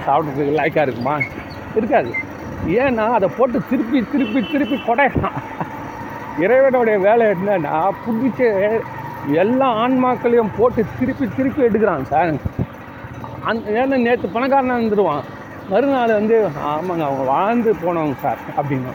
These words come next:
இன்னொருத்தன் கேட்டா, "அவன் நேத்து வரைக்கும் ஒண்ணும் இல்ல சார், இன்னைக்கு பெரிய பணக்காரன் ஆயிட்டான் சார், இன்னைக்கு பெரிய பணக்காரர் ஆயிட்டார் சார் அவரு இந்த ஊர்ல. ஆமா, ஆமா, அது அவங்க நல்லா முன்னுக்கு வந்துட்டாங்க சார். ஆமா, நல்லா உழைப்பு." எல்லாம் இன்னொருத்தவங்க சொல்லுவான், "என்ன பண்ணானோ தெரியல"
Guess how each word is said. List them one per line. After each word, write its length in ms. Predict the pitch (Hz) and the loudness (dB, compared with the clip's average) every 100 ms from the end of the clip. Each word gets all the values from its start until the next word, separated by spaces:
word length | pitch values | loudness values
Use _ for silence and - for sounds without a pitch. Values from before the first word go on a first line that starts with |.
| - - - 165 | -12 -16 -4 0
இன்னொருத்தன் 400 | 254 294 233 226 | 4 2 2 2
கேட்டா, 220 | 214 214 160 160 165 - - | 4 4 4 2 0 -10 -6
"அவன் 220 | 139 156 165 | -2 0 2
நேத்து 260 | 220 226 | 2 4
வரைக்கும் 280 | 247 277 262 | 4 4 2
ஒண்ணும் 180 | 247 262 | 4 4
இல்ல 120 | 240 196 | 4 4
சார், 140 | 202 180 | 2 2
இன்னைக்கு 220 | 185 185 165 | 2 0 0
பெரிய 160 | 190 226 | 0 0
பணக்காரன் 360 | 196 220 214 190 | 0 0 2 0
ஆயிட்டான் 280 | 190 170 160 | 0 0 0
சார், 160 | 147 - - - - - - - - - - - - - - - | -2 -4 -10 -10 -10 -10 -10 -10 -8 -6 -4 -4 -4 -2 -2 0
இன்னைக்கு 240 | 175 156 | 0 0
பெரிய 160 | 175 254 | 2 2
பணக்காரர் 380 | 220 226 240 214 | 2 2 2 2
ஆயிட்டார் 280 | 202 196 160 | 2 0 0
சார் 140 | 180 170 | 0 2
அவரு 180 | 165 196 170 | 2 2 2
இந்த 120 | 156 165 | 2 2
ஊர்ல. 240 | 202 196 175 208 151 127 - - - - - - | 2 4 4 4 2 -4 -8 -10 -10 -14 -12 -4
ஆமா, 140 | 185 220 | 0 2
ஆமா, 160 | 214 214 156 135 | 2 2 0 -2
அது 120 | 165 170 | -2 0
அவங்க 200 | 196 208 226 | 0 0 2
நல்லா 180 | 294 294 | 2 4
முன்னுக்கு 260 | 254 262 240 | 2 2 2
வந்துட்டாங்க 300 | 202 175 151 | 0 -2 0
சார். 140 | 175 143 - - 135 156 151 | 0 0 -8 -12 -6 -2 -2
ஆமா, 140 | 147 - 123 | -2 -4 -4
நல்லா 180 | 185 214 | 0 2
உழைப்பு." 300 | 185 196 165 170 - - - - 175 | 4 2 0 -2 -4 -12 -14 -6 0
எல்லாம் 260 | 233 254 254 | 2 4 4
இன்னொருத்தவங்க 440 | 254 262 226 208 185 | 2 2 0 0 0
சொல்லுவான், 220 | 196 175 143 | 0 2 2
"என்ன 180 | 160 240 247 | 2 0 0
பண்ணானோ 340 | 247 247 247 254 254 | 0 2 2 0 2
தெரியல" 260 | 233 247 | 2 2